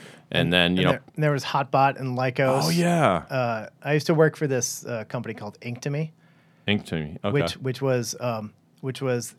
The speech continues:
Speaker 2: a white label search engine. So folks like A T and T, uh,
Speaker 1: Mm-hmm.
Speaker 2: and Microsoft, uh, and,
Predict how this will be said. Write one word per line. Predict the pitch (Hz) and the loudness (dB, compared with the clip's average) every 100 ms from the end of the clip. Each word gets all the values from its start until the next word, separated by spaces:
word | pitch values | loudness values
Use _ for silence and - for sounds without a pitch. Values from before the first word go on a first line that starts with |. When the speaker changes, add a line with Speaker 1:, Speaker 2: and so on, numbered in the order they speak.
| - | -10
Speaker 2:
a | 120 | -8
white | 117 120 131 | -4 -2 -2
label | 143 151 160 | 0 0 -2
search | - 170 170 | -4 -6 -6
engine. | 175 190 165 | -6 -4 -4
So | - 139 135 | -2 -2 -2
folks | - 139 131 143 | -2 -4 -2 -2
like | 131 127 _ | -2 -4 _
A | 131 | -6
T | 131 143 | -4 -4
and | 135 | -4
T, | - 139 170 - _ _ _ _ _ - | -4 -4 -4 -8 _ _ _ _ _ -10
uh, | 101 | -2
Speaker 1:
Mm-hmm. | 127 110 | 0 0
Speaker 2:
and | 131 123 | 0 0
Microsoft, | 127 127 147 160 160 160 - - - _ | 0 0 0 0 0 -4 -12 -20 -20 _
uh, | 123 117 113 110 | -4 -2 -4 -6
and, | 117 107 104 98 | -8 -8 -10 -12